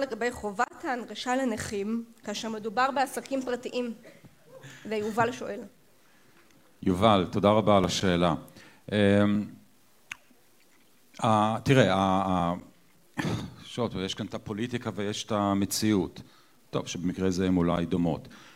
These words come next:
Speaker 2: אז אני אחזור, אה, מאחר שזה נושא פוליטי, אין לי ברירה אלא לחזור על העמדה של זהות.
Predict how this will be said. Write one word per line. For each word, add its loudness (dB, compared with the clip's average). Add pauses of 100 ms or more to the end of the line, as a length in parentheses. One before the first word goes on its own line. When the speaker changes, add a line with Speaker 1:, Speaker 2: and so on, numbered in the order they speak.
(120)
Speaker 2:
אז 0
אני 6
אחזור, 8
אה, 6
מאחר 2
שזה -2
נושא 2
פוליטי, 0
אין -2
לי 0
ברירה 0
אלא 0
לחזור 0
על 2
העמדה 0
של 0
זהות. 4